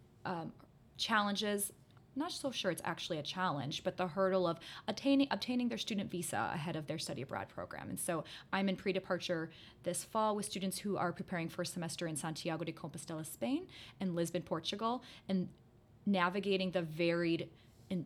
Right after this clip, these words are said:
nuances of the visa process, the student application process, is different by country, different by program, different by length of the experience. And so there are a lot of factors. So helping students understand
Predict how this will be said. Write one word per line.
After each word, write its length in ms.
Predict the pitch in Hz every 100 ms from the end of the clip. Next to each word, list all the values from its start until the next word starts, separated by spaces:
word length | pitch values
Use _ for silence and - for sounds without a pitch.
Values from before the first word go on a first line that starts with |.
| -
nuances 720 | 190 190 185 165 165 180 160
of 100 | 151
the 100 | 170
visa 500 | 147 165 160 160 180
process, 760 | 175 175 156 - 151 156 - - -
the 80 | 160
student 460 | - 170 165 147 160
application 580 | 151 165 - 156 160 151
process, 460 | 147 151 147 143 - - - - -
is 400 | 170 165 165 - -
different 400 | - 175 165 165
by 160 | - 98
country, 720 | - 269 269 - 247 240 233 -
different 260 | 185 180
by 100 | 247
program, 680 | - - 233 226 220 214 208 208 - -
different 280 | 185 180 165
by 140 | 151
length 400 | 156 196 220 226
of 160 | 196 180
the 100 | 170
experience. 800 | - - 208 196 190 185 185 175
And 100 | -
so 80 | 180
there 120 | 170
are 120 | 185
a 60 | 170
lot 160 | 165
of 80 | 175
factors. 640 | - 139 - - 226 247
So 80 | 233
helping 300 | 180 202 226
students 420 | - 208 190 190 - - - - - - - -
understand 1000 | 190 180 175 - 175 165 160 185 214